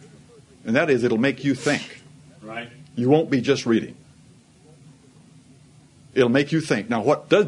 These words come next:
Speaker 1: what did this say to me? What does God want me to get, take out of this? What should I be learning besides being able to say, "I read the chapter"? We don't want that.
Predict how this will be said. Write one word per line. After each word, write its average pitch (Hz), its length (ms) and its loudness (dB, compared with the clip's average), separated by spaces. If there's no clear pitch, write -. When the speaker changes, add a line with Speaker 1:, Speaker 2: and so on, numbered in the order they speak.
Speaker 1:
what 180 200 -2
did 190 180 2
this 120 180 0
say 123 160 2
to 101 60 -4
me? 92 220 -8
What - 320 2
does 175 240 0
God 131 260 0
want 123 180 0
me 117 100 0
to 110 60 0
get, 127 180 -4
take 131 200 0
out 127 120 2
of 104 100 -2
this? - 320 -14
What - 320 0
should - 400 2
I 170 100 2
be 120 120 0
learning 113 460 0
besides 117 640 -2
being 127 160 2
able 123 200 4
to 113 60 0
say, 135 160 2
"I 113 120 2
read 110 240 2
the 107 60 -6
chapter"? - 440 -2
We 123 100 0
don't 113 100 2
want 90 120 -10
that. - 280 -6